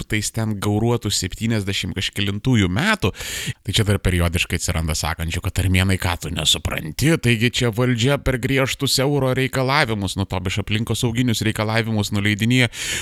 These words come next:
Ir tas vargšas Volkswagenas tiesiog buvo priverstas, priverstas, aš tau sakau, sukčiauti emisijų testuose.“ Bet, vat,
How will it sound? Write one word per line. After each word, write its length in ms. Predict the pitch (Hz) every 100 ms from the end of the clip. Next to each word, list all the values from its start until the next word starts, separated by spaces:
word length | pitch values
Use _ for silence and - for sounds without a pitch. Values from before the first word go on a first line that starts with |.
| -
Ir 240 | 143 170
tas 240 | - 196 202
vargšas 560 | 202 196 208 - 175
Volkswagenas 880 | - 185 - 180 214 196 175 175 170
tiesiog 320 | 175 - 180
buvo 320 | 170 185 190 190
priverstas, 880 | - 214 226 220 175 165 - 175 160
priverstas, 960 | - 139 156 240 240 208 151 - 113 117
aš 160 | -
tau 160 | 110 120
sakau, 320 | - 127 135
sukčiauti 720 | 120 123 - - 104 107 104 -
emisijų 560 | 104 104 98 101 101 101
testuose.“ 640 | 101 101 - 95 - 90 - - - - - -
Bet, 320 | - - 143
vat, 160 | 147